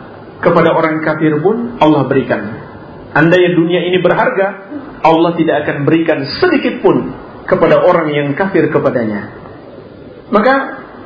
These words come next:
jangankan kekayaan kita, jabatan kita, amal soleh kita saja tidak bisa memasukkan kita ke dalam surga. Kenapa, jemaah sekalian? Karena amalan kita sebenarnya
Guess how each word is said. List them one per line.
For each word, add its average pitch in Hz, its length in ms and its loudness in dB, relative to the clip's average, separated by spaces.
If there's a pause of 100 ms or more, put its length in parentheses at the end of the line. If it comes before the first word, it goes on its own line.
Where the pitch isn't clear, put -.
jangankan 254 580 2 (720)
kekayaan 240 640 2
kita, 156 400 0
jabatan 233 480 2
kita, 170 260 0 (640)
amal 262 640 4
soleh 247 360 2
kita 247 280 2
saja 254 380 2 (500)
tidak 269 440 4
bisa 247 320 0
memasukkan 262 640 0
kita 247 320 2
ke 302 80 6
dalam 277 200 4
surga. 285 360 0 (520)
Kenapa, 214 320 4
jemaah 180 280 2
sekalian? 175 340 0 (840)
Karena 190 380 2 (560)
amalan 180 400 2
kita 170 320 0
sebenarnya 165 880 0